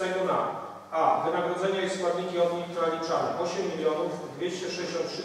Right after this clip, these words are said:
tysiące sześćset pięćdziesiąt pięć złotych. B. Na zadania statutowe sześć milionów osiemset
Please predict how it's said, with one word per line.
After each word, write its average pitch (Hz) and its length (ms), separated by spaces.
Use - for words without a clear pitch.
tysiące 156 420
sześćset 185 360
pięćdziesiąt 175 380
pięć 165 240
złotych. - 340
B. - 20
Na 165 60
zadania 180 280
statutowe 175 460
sześć 196 200
milionów 165 340
osiemset 175 420